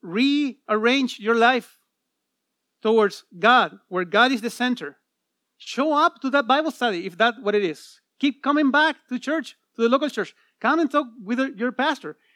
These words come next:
Get those coffees and lunches with your brothers. Whatever it was, start doing those things again, and you will get better. You'll get on fire.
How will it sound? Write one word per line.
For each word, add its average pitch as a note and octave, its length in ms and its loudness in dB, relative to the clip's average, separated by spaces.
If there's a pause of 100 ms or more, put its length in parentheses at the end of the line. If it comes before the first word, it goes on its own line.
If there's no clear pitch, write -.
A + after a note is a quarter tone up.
(160)
Get A3+ 280 -6
those B3+ 160 0
coffees B3+ 380 -4
and A3+ 100 -6
lunches A#3 320 -2
with G3+ 160 -4
your A3 120 -4
brothers. A#3 360 0
Whatever C4 360 2
it D#4 120 0
was, C#4+ 400 -2 (220)
start C4 520 0 (200)
doing B3 420 0 (300)
those G3+ 260 -2
things B3 480 -2 (400)
again, G3+ 560 -4 (960)
and A3+ 360 -4
you G3 240 -6
will G3+ 260 0
get G3 300 -4 (280)
better. E3+ 320 -6 (320)
You'll F3+ 200 -2
get G3+ 300 0
on G3 200 -6
fire. F#3 380 0